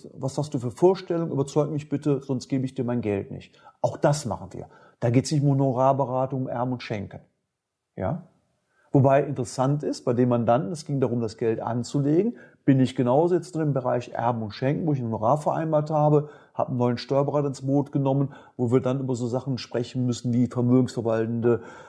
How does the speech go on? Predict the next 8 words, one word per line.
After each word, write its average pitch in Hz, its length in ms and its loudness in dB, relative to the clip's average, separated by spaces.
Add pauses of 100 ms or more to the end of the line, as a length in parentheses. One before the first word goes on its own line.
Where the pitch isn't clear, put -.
(100)
äh, 117 320 4
G 113 140 0
M 113 80 0
B 127 140 2
Hs 143 480 0
oder, 120 840 2
äh, 104 240 -10
Genossenschaften 139 1200 0